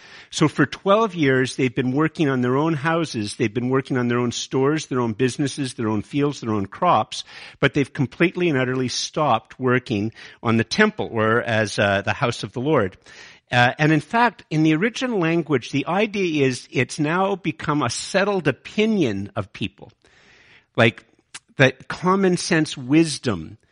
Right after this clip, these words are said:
that it's not the time to rebuild the temple of the Lord, that in fact it is the time to do all these other things that they're doing. That's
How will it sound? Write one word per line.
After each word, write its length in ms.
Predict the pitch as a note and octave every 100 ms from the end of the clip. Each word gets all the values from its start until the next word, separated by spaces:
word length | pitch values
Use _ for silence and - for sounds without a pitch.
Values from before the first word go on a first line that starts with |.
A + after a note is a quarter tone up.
| _ _ _ _
that 180 | C3 A#2+
it's 200 | B2+ -
not 340 | C#3+ E3+ G3+
the 100 | -
time 320 | D#3+ D3+ C3+ A2+
to 100 | A#2+
rebuild 340 | G#2 A2+ G#2
the 60 | G2+
temple 360 | - A2+ A#2
of 80 | G2
the 80 | G#2+
Lord, 320 | G2 G2+ G2+
that 120 | A2
in 100 | A#2
fact 320 | A2+ C3+ B2
it 100 | C3+
is 160 | C3+ B2+
the 80 | C3
time 240 | - B2
to 80 | A#2
do 140 | B2
all 120 | A#2 A#2+
these 180 | A2+
other 160 | A#2 A2
things 300 | - G#2+ G#2
that 160 | G2+ -
they're 120 | F#2+
doing. 420 | G#2+ G2+ F2 G2 -
That's 320 | C3 - -